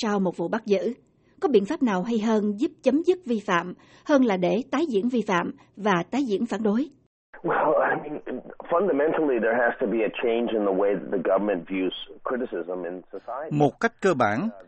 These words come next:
Speaker 3: phải có sự thay đổi trong cách nhà nước tiếp nhận chỉ trích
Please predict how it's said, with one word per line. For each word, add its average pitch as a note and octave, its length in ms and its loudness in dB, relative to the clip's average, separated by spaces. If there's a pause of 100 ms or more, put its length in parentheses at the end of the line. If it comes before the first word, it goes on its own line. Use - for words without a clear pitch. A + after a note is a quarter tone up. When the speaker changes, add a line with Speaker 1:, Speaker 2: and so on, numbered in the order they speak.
(120)
Speaker 3:
phải C#3+ 120 -2
có B3+ 180 -2
sự D#3 60 2 (120)
thay G3+ 180 -2
đổi C#3 340 -2
trong F3+ 160 -2
cách - 200 -6
nhà C3+ 60 0
nước A#2+ 320 -4
tiếp A#3+ 200 4
nhận A#2 340 0 (100)
chỉ C3+ 220 -2
trích A#3+ 120 -2